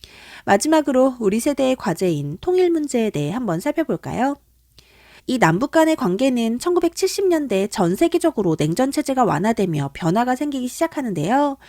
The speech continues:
먼저 천구백칠십일 년 이산가족 문제의 협의를 위해 남북 적십자회담이 진행되고 이듬해 중앙정보 부장이었던 이우락이 평양으로 가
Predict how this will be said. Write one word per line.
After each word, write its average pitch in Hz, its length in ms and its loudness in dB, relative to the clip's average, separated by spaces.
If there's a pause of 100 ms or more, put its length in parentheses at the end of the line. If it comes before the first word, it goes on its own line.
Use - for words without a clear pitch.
(300)
먼저 220 300 2
천구백칠십일 349 840 0
년 233 300 -2 (100)
이산가족 269 480 -2
문제의 185 400 0
협의를 320 380 0
위해 233 320 0 (220)
남북 202 360 -2
적십자회담이 240 760 -4
진행되고 185 640 -4 (320)
이듬해 247 560 -2
중앙정보 240 500 -2
부장이었던 214 640 -2
이우락이 160 460 0
평양으로 302 500 -4
가 226 240 0